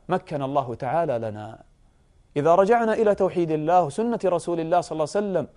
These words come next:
واجتمعنا على قلب واحد مكن الله تعالى لنا.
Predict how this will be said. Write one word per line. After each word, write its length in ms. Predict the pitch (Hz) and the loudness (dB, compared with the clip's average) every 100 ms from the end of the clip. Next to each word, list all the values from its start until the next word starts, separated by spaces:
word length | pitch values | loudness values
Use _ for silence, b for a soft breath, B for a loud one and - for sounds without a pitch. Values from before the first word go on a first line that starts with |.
| b b b | b b b
واجتمعنا 640 | 135 - 165 233 214 156 | -12 -4 0 0 0 -2
على 220 | 123 147 | 0 2
قلب 360 | 156 196 170 185 | 2 2 2 2
واحد 440 | 220 233 170 127 | 6 6 4 -6
مكن 360 | 151 247 202 165 | -4 -4 -2 -2
الله 300 | 151 156 131 | 0 -2 -2
تعالى 380 | 131 131 123 123 | -6 -6 -6 -4
لنا. 360 | 175 147 107 | -4 -4 -12